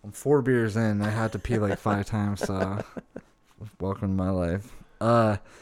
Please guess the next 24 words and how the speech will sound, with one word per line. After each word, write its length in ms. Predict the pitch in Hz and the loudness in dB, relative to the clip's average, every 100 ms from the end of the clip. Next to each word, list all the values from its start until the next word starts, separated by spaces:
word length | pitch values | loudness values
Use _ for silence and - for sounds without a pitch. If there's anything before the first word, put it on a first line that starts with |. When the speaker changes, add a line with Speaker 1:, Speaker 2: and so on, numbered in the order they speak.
| - - | -20 -8
Speaker 1:
hit 160 | - 143 | 2 4
me 120 | 156 | 6
up 120 | 151 127 | 6 6
on 140 | 110 | 4
Twitter 560 | - 143 135 131 127 - | 4 4 6 6 4 2
at 260 | 117 117 107 | 4 4 2
M 160 | 123 | 0
I 140 | 120 113 | 2 2
A 180 | 113 113 | 2 2
Z 200 | 113 104 | 0 2
Podcast. 960 | 117 113 110 - 117 113 - - - - - - - - - | 4 4 2 2 4 6 4 2 -6 -18 -20 -20 -20 -16 -2
Uh, 360 | 107 104 98 - | 2 2 0 -6
follow 300 | - 123 127 | 2 6 8
my 180 | 117 107 | 8 6
other 220 | 104 110 | 6 4
fiction 460 | 98 123 117 - 113 | 2 0 0 0 2
podcast. 840 | 120 113 110 - 110 107 104 - | 4 6 4 2 4 6 4 -2
It's 240 | 98 95 90 | -8 -6 -2
Millennial 640 | 101 104 107 113 113 110 | 0 2 2 4 4 4
and 320 | 92 107 107 104 | 2 2 2 2
Marine. 680 | 104 107 110 113 110 110 - _ _ _ - _ - | 2 0 0 0 0 -2 -8 _ _ _ -20 _ -4
Uh, 200 | 95 98 | -2 2
this 320 | 107 123 - | 4 4 2
podcast, 960 | - 110 104 101 110 104 107 104 - | 2 4 2 2 2 4 4 2 -6